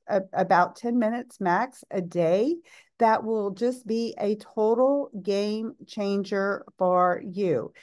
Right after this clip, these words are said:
So take that time to invest in yourself and grow yourself. You can also find all of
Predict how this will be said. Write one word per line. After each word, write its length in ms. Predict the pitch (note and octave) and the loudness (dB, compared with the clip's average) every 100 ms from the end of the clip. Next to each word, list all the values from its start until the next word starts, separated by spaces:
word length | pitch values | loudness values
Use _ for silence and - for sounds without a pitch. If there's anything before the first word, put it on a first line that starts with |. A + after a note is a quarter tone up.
| _ _ | _ _
So 220 | - A#3+ | 0 0
take 320 | - D#4 E4 | 0 -2 0
that 200 | G4 F4+ | -2 -2
time 300 | B3 B3+ B3+ | -4 -4 -2
to 80 | B3+ | -4
invest 420 | A3 G3+ G#3+ - | -2 0 -2 -4
in 100 | A3 | -8
yourself 440 | G#3 G#3 G3 G3 | -8 -2 0 0
and 100 | G3 | -6
grow 180 | F#3+ G3 | -2 -2
yourself. 540 | A3 F#3 F3 E3 D#3 D#3 - - _ - | 0 -2 -4 -6 -6 -8 -20 -20 _ -6
You 180 | G3 | -4
can 200 | A3+ A#3 | -2 -2
also 760 | - F#3+ G#3+ B3 B3+ C#4 C#4 C#4+ | 2 4 4 2 -2 0 -2 0
find 420 | A3 G3 G3+ A3+ - | 0 2 0 -2 -2
all 300 | F#3 G3+ A3 | 0 0 0
of 200 | A#3 | -2